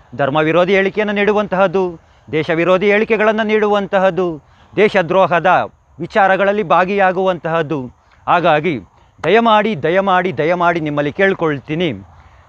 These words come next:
ಧರ್ಮ ವಿರೋಧಿಗಳನ್ನ, ಸಿನಿಮಾಗಳನ್ನ, ದೇಶ ವಿರೋಧಿ ಸಿನಿಮಾಗಳನ್ನ ಯಾರನ್ನೂ ಸಹ ನೋಡೋದಕ್ಕೆ ಹೋಗ್ಬೇಡಿ. ಉತ್ತಮವಾದಂತಹ, ತುಂಬ, ತುಂಬ ಚೆನ್ನಾಗಿರುವಂತಹ ಕನ್ನಡ ಸಿನಿಮಾಗಳನ್ನ ಮಾಡಿ. ನಾನು ಎಲ್ಲ ರೀತಿಯಾದಂತಹ ಸಿನಿಮಾಗಳನ್ನ ನಾನು ನೋಡ್ತೀನಿ, ಕನ್ನಡ ಸಿನಿಮಾಗಳನ್ನ.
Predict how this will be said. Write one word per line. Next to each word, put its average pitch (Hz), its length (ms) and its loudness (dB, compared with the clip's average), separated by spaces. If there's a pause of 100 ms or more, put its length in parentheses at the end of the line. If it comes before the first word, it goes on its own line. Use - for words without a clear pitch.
(300)
ಧರ್ಮ 185 200 2
ವಿರೋಧಿಗಳನ್ನ, 180 800 0 (100)
ಸಿನಿಮಾಗಳನ್ನ, 160 540 0 (200)
ದೇಶ 196 180 0
ವಿರೋಧಿ 180 360 -2
ಸಿನಿಮಾಗಳನ್ನ 147 580 0 (520)
ಯಾರನ್ನೂ 180 420 0
ಸಹ 160 200 0
ನೋಡೋದಕ್ಕೆ 160 460 -4
ಹೋಗ್ಬೇಡಿ. 151 520 -2 (280)
ಉತ್ತಮವಾದಂತಹ, 202 1000 2
ತುಂಬ, 233 480 -2
ತುಂಬ 208 220 -4
ಚೆನ್ನಾಗಿರುವಂತಹ 196 840 -2
ಕನ್ನಡ 185 260 0
ಸಿನಿಮಾಗಳನ್ನ 180 560 -2
ಮಾಡಿ. 151 320 -2 (400)
ನಾನು 190 200 2
ಎಲ್ಲ 226 320 2
ರೀತಿಯಾದಂತಹ 202 600 -2
ಸಿನಿಮಾಗಳನ್ನ 180 520 -4
ನಾನು 170 180 -4
ನೋಡ್ತೀನಿ, 160 320 -4
ಕನ್ನಡ 160 220 0
ಸಿನಿಮಾಗಳನ್ನ. 156 680 -2